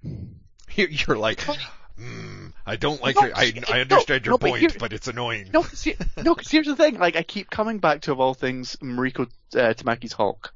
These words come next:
Speaker 1: Mm-hmm.
Speaker 2: which I don't know if you read.
Speaker 1: No, no, I've, I've got the, I've got the trades hanging around, but if not,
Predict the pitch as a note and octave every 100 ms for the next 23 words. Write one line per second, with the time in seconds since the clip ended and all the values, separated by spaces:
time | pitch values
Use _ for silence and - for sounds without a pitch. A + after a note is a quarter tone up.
0 | - B2 C3 E3 - - - - - -
1 | C3+ C3+ C3 B2 A2+ G#2 - - - -
2 | - D3 D3 G#2 E2 - E2+ E2 D#2+ E2+
3 | - - E2+ E2+ - F2 - D#2 - -
4 | B2 - - E3+ D#3+ D3 D3 C#3 C#3+ F#2
5 | G2+ F2 F#2 C#2+